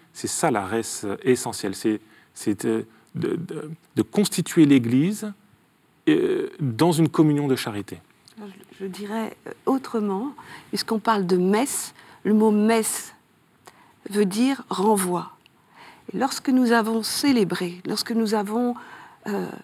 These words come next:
Speaker 2: ce que nous avons reçu, nous sommes envoyés pour le vivre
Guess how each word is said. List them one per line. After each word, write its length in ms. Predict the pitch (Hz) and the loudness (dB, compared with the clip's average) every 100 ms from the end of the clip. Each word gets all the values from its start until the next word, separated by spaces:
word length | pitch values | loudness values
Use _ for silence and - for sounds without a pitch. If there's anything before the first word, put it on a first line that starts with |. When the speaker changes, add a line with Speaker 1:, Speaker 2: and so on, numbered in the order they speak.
| - | -8
Speaker 2:
ce 120 | - | 4
que 80 | 254 | 8
nous 180 | 262 254 | 8 8
avons 180 | 220 | 4
reçu, 520 | 202 208 - - 175 - _ _ _ _ 226 | 4 6 4 0 -6 -12 _ _ _ _ -2
nous 60 | |
sommes 320 | 214 226 214 202 - 196 190 | -2 0 -2 -4 -12 -6 0
envoyés 640 | 262 240 202 170 165 165 - _ _ _ _ | 2 2 0 -2 -2 -8 -10 _ _ _ _
pour 140 | 220 | 2
le 100 | 220 | 2
vivre 500 | 214 208 262 196 190 | 4 6 6 4 -4